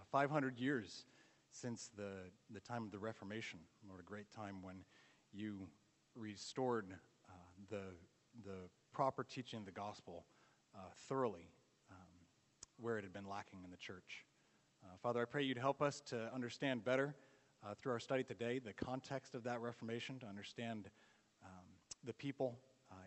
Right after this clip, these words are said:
in their times and their situations, Father, what was going on, and the fact that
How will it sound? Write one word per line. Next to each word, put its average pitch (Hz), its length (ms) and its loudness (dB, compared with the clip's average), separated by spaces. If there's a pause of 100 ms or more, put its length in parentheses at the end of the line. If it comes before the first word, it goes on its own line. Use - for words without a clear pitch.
in 110 120 -4
their 101 120 -4
times 127 540 0
and 98 100 -8
their 92 100 -10
situations, 107 720 -8 (640)
Father, 101 200 0
what 101 100 -4
was 95 100 -10
going 104 260 -2
on, 98 240 -4 (160)
and 101 100 -6
the 98 40 -6
fact - 340 -2
that 101 140 -4